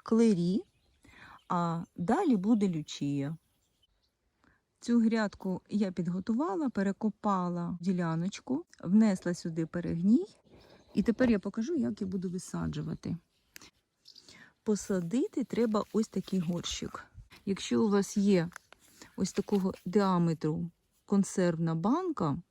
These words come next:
буде зручніше це зробити. Просто прикручена консервна банка. Ґрунт я вийняла. Ось таким пристроєм. Звичайна консервна банка прикручена ось, прикручена до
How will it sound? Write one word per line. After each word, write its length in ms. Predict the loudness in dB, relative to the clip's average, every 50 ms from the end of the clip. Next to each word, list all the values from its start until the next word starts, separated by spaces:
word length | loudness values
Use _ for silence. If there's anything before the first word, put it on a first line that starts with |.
| _ _ -6
буде 300 | 2 2 4 4 4 4
зручніше 720 | 4 2 0 -2 -4 -8 -6 -4 -4 -4 -2 -4 -6 -8
це 160 | -6 -6 -4
зробити. 480 | -4 -2 -4 -4 -4 -6 -8 -8 -4 -4
Просто 340 | -4 -4 -4 -4 -4 -6 -4
прикручена 640 | -4 -6 -4 -2 -2 -2 -2 0 0 0 0 0
консервна 560 | 0 -2 -4 -4 -2 -2 0 2 2 2 2 2
банка. 520 | 2 0 0 0 -2 -2 -4 -6 -8 -8 -10 _ _ _ _ _ _ _
Ґрунт 360 | -2 2 2 2 2 0 -2 -4
я 160 | -2 -2 -2
вийняла. 640 | 0 -2 -2 0 0 0 -2 -2 -2 -4 -4 -4 -6 -10 _ _ _ _ _ _ _ _ _ _ _ _ _ _ _ _ _ _ _ _ _ _ _
Ось 140 | -6 -6 -6
таким 380 | -4 -6 -6 -4 -2 -2 -2 -2
пристроєм. 840 | -2 -6 -6 -6 -8 -10 -8 _ -6 -6 -6 -6 -6 -8 -8 -10 -12 -14 -20 _ _ _ _ -20 -20 -20 -20 -20 -20 _ _ -20 -20 -20 -20 _ _ _ _
Звичайна 680 | -4 -2 -2 2 0 0 0 0 -2 0 0 0 0 -2
консервна 560 | -4 -4 -6 -4 -4 -4 -4 -2 -2 -2 -2
банка 380 | -2 -2 -2 -4 -4 -8 -10 -8
прикручена 800 | -6 -6 -8 -6 -6 -6 -6 -6 -6 -6 -6 -6 -6 -6 -6 -10 -10
ось, 360 | -8 -8 -8 -10 -12 -20 -20 _ _ _ _ _ _ _ _
прикручена 760 | 2 2 4 4 2 2 2 0 4 6 6 6 8 6 4
до 480 | 4 4 4 4 6 6 6 4 2